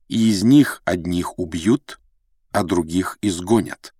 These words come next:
Да взыщется от рода сего кровь всех пророков, пролитая от создания мира, от крови Авеля до крови Захарии,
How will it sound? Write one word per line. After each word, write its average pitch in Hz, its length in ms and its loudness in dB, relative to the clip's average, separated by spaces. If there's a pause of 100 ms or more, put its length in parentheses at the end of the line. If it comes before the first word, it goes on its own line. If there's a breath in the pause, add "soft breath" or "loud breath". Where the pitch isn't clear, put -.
(640)
Да 117 200 2
взыщется 101 680 2
от 95 120 -2
рода 107 260 2
сего 98 300 0
кровь - 420 -2 (220)
всех - 440 2
пророков, 107 640 0
пролитая 110 600 2
от - 160 -2
создания 98 760 2
мира, 104 420 0 (500)
от - 200 -2
крови 120 400 4
Авеля 92 520 0 (260)
до 98 160 0
крови 98 300 0
Захарии, 95 680 0